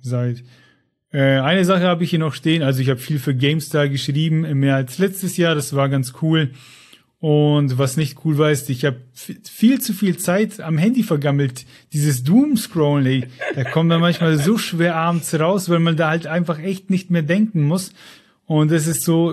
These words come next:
wert-, wertvolle Zeit, die man halt auch ins Schreiben hätte investieren können, et cetera. Das mache ich mir auch auf mein Moodboard.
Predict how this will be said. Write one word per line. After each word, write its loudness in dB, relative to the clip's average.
wert-, -2
wertvolle 0
Zeit, -4
die 0
man -2
halt -2
auch -2
ins -6
Schreiben 0
hätte -2
investieren -2
können, -2
et -8
cetera. -4
Das -6
mache 0
ich -12
mir 2
auch -2
auf -2
mein 2
Moodboard. 0